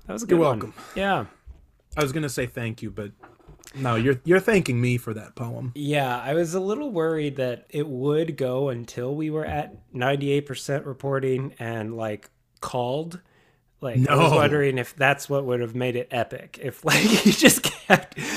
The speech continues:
Speaker 1: like, four percent reporting. <laughs>
Speaker 2: I mean, for the most part, are we even at ninety-nine percent reporting <laughs> for some of these races?
Speaker 1: No, not even close. Silly Arizona and their laws. I mean, the way that they can ca-,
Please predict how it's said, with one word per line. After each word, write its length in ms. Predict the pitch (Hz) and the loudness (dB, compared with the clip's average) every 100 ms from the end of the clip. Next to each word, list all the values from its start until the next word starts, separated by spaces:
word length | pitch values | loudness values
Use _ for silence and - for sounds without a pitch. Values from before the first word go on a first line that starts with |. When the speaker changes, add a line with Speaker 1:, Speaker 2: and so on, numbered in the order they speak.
| 190 175 | -2 4
Speaker 1:
like, 220 | 170 - | 4 4
four 500 | - - - 277 285 | -10 -12 0 4 4
percent 380 | 165 143 123 131 | 4 0 0 -2
reporting. 400 | 123 127 123 - | -2 0 2 2
<laughs> 40 | - - - - _ _ _ _ _ - - - - 196 | 0 -10 -14 -20 _ _ _ _ _ -20 -18 -18 -4 2
Speaker 2:
I 80 | |
mean, 160 | 202 190 | 4 2
for 140 | 170 | 4
the 100 | 165 | 2
most 320 | 127 156 294 - | 4 2 2 2
part, 220 | 139 123 | 0 4
are 100 | 147 | 2
we 120 | 147 131 | 2 0
even 320 | 147 156 156 | -2 -4 -4
at 280 | 120 147 147 | -2 -4 -2
ninety-nine 960 | 123 123 156 156 165 156 147 147 170 156 | 0 2 0 0 2 0 0 0 -2 0
percent 400 | 180 175 180 170 | 0 0 -2 -2
reporting 580 | 156 151 160 156 208 | -2 2 0 0 -4
<laughs> 100 | 196 | -6
for 240 | 170 208 185 | 0 0 0
some 260 | 170 170 185 | 0 2 0
of 140 | 175 | 0
these 220 | 165 165 | -2 -2
races? 440 | 156 185 381 - 123 120 127 | -2 0 0 -2 -6 -2 0
Speaker 1:
No, 260 | 123 117 | 0 -2
not 180 | 117 123 | -2 -2
even 200 | 123 117 | -2 -6
close. 560 | 113 110 101 98 - - - _ 339 - 330 440 | -6 -4 -6 -8 -12 -14 -20 _ -2 0 -2 2
Silly 400 | 427 466 240 - | 8 8 8 10
Arizona 840 | 175 165 151 - 139 156 156 156 165 | 10 10 6 4 4 4 4 2 0
and 140 | 135 | 0
their 180 | 127 120 | 0 -2
laws. 640 | 110 110 117 127 127 127 | -2 0 0 0 -2 -4
I 80 | 160 | -2
mean, 140 | 151 | -2
the 80 | 156 | 0
way 200 | 156 185 | 4 4
that 200 | 240 220 | 4 2
they 160 | 180 175 | 2 2
can 280 | - 151 120 | 2 0 -2
ca-, 260 | - - | -10 -14